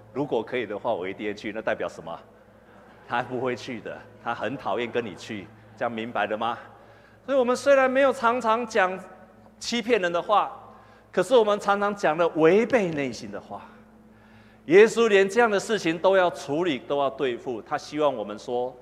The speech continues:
是就是说是，不是就是说不是。我们的态度可以温和，可是我们的说法是一致的。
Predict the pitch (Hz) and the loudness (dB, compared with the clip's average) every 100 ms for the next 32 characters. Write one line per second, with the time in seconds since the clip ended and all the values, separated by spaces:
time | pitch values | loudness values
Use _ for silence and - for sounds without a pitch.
0 | - - - - 196 131 117 110 101 - | -20 -20 -20 -14 -12 -10 -12 -12 -14 -12
1 | 98 98 - 107 90 _ _ - - _ | -12 -12 -16 -20 -20 _ _ -20 -20 _
2 | _ - 139 202 214 - 151 131 - 107 | _ -6 -2 -2 -2 -6 -8 -8 -14 -12
3 | 104 101 104 - 113 - - - - - | -12 -10 -14 -16 -16 -16 -20 -20 -20 -6
4 | - 151 175 180 214 233 190 214 170 147 | 0 2 2 -2 0 0 2 0 -2 -2
5 | 156 135 143 139 135 98 92 - - - | -4 -4 -4 -4 -6 -8 -8 -8 -14 -12
6 | 104 135 110 98 104 101 - 127 123 - | -10 -8 -6 -6 -10 -12 -10 -8 -8 -10
7 | 82 - 104 - 85 - 90 - | -12 -14 -20 -20 -20 -18 -20 -20